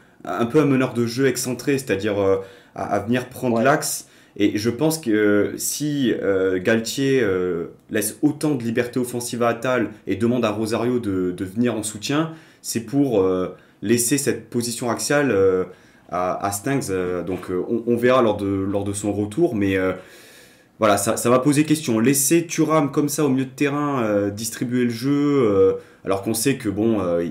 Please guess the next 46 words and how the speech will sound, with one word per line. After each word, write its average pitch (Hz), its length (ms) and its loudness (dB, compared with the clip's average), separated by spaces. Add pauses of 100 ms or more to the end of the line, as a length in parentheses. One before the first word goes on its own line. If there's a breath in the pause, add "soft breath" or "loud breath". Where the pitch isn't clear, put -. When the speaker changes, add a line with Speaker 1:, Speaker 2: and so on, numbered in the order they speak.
(120)
Speaker 1:
il 98 160 -8
est 101 60 0
bon, 123 280 0
mais 104 100 0
c'est - 120 -8
pas 104 120 -2
non 104 100 0
plus, 107 300 -2
euh, 90 160 0 (580 loud breath)
euh, 76 800 -2 (100)
un 101 180 -2
dix 110 320 -4
dans 104 160 0
l'âme 113 560 2
ou 98 120 -4
un 101 40 -2
joueur 101 200 -2
offensif 101 340 -8
dans 95 140 -6
l'âme, 139 240 0
je, 92 520 -4
je 101 120 -10
sais - 180 -6
pas. 110 280 -2
Euh, 87 480 -4 (540 soft breath)
euh, 95 120 -2
Ben, 135 340 4
je - 80 -4
sais - 100 -4
pas, 131 100 2
est-ce - 100 -2
que 117 60 -14
tu, 110 800 -2
est-ce 107 100 -6
que 107 80 -14
tu, 104 400 -12
tu - 80 -18
partages 117 380 -4
un 113 60 0
peu 113 120 -8
cet 113 220 -4
avis-là ? 110 360 0
Est-ce 160 120 -4
que 113 100 -10
tu, 110 320 -6
euh, 98 580 -2